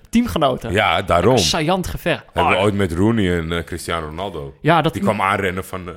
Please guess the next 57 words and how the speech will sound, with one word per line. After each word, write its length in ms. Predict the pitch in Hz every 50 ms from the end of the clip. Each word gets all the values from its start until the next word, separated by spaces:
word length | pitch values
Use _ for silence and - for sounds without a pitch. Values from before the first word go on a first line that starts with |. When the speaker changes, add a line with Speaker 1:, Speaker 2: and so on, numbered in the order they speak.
| -
Speaker 2:
heeft 180 | - - - -
het 100 | - -
gedaan, 300 | - - 131 123 117 -
hij 140 | _ - 190
heeft 120 | 202 - -
het 80 | - -
gedaan." 160 | 139 107 90 - - - - - - -
Speaker 1:
Ja. 60 | -
Speaker 2:
En 60 | 123
met 120 | 143 339 131
Rooney 280 | 143 214 269 - 175
stond 220 | - 262 233 151 160
ik 80 | 151
aan, 100 | - -
"What 140 | - 175 -
the 80 | 285 - - - - -
fuck?" 200 | 269 240 247 - 453 466
Speaker 1:
<laughs> 80 | 427 302
Wat 160 | - 403 330 262 269
doe 160 | - 403 403
jij, 220 | 370 359 320 262 254
gek? 280 | - 226 226 233 247 - - - - - - - - _ -
Ja, 200 | - 175 135 131
zoiets. 480 | 127 135 196 240 247 180 143 123 - -
Dat 180 | 127 196 254 233
wil 100 | 208 185
ik 120 | 165 147 -
zien. 280 | - - 120 113 113 - _ _ - - - _
Eh, 120 | - 170 170 175 175 175 175
zullen 240 | 180 - 214 226 214
we 60 | -
voorspellen? 460 | - - - - 214 220 294 349 359 - _ _ _
Speaker 2:
Ja, 200 | - 95 104 -
is 80 | - -
goed. 180 | - 87 76 76
Speaker 1:
Dit 60 | 104 - 170 151
is 80 | - -
natuurlijk 140 | - 147 -
de 60 | 143
wedstrijd. 280 | 143 151 - - -
Ik 60 | 151 143
heb 140 | 160 156
er 60 | 160 -
echt 180 | - - -
wel, 200 | 156 139 135 131
ik 160 | 123 87 135
heb 80 | - -
er 80 | - -
toch 140 | - 160
wel 100 | - 147
zin 180 | 117 127 123 113
in, 180 | 110 104 101 - - - - - _ -
in 60 | - 123
deze 180 | 117 110 -
pot. 340 | - - 117 - - - - _
Ehm, 720 | - 180 170 165 165 165 165 165 160 160 160 160 160 151 - - _ _ _ _ _
eh, 100 | - 80